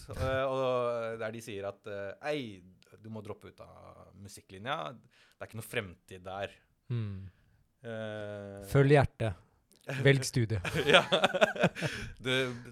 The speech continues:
Speaker 2: ta studiespes, bli lege eller advokat eller
Speaker 1: Ja.
Speaker 2: sånne ting. Og jeg fikk hele den regla hver helg. Eh, etter
Speaker 1: Det er
Speaker 2: hvert
Speaker 1: skikkelig kjipt når du er seksten år å få den, da.
Speaker 2: Ja.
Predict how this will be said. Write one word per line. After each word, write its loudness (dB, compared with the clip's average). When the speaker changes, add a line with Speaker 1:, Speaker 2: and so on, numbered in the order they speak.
Speaker 2:
ta 2
studiespes, -6
bli -4
lege -2
eller -8
advokat -10
eller -4
Speaker 1:
Ja. -4
Speaker 2:
sånne -8
ting. -4
Og 0
jeg -14
fikk -8
hele -2
den -4
regla -2
hver 2
helg. -12
Eh, -2
etter -6
Speaker 1:
Det -6
er 8
Speaker 2:
hvert 6
Speaker 1:
skikkelig 2
kjipt 2
når 6
du 8
er 0
seksten 0
år 0
å -2
få 0
den, 0
da. 0
Speaker 2:
Ja. 4